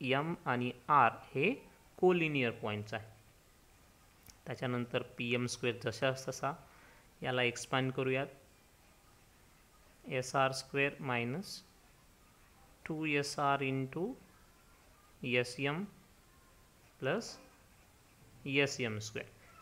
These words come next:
Expand केलं आपण. ओके, त्याच्यानंतर पी एम स्क्वेअर आणि एस एम स्क्वेअर यांना rearrange करू आणि एका ठिकाणी घेऊयात.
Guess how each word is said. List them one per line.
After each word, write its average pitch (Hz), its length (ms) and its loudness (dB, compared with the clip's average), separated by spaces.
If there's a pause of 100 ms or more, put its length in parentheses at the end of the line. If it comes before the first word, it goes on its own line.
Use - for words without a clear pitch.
(160)
Expand 156 440 -2
केलं 151 200 0
आपण. 151 260 -2 (1300)
ओके, 123 300 -8 (400)
त्याच्यानंतर 156 580 0
पी 165 380 -2
एम 180 140 2
स्क्वेअर 175 380 4
आणि 156 360 2
एस 139 260 2
एम 151 140 0
स्क्वेअर 147 320 2 (160)
यांना 135 280 6
rearrange 143 500 8
करू 131 220 2
आणि 143 240 2
एका 135 260 6
ठिकाणी 127 420 0
घेऊयात. 110 300 -6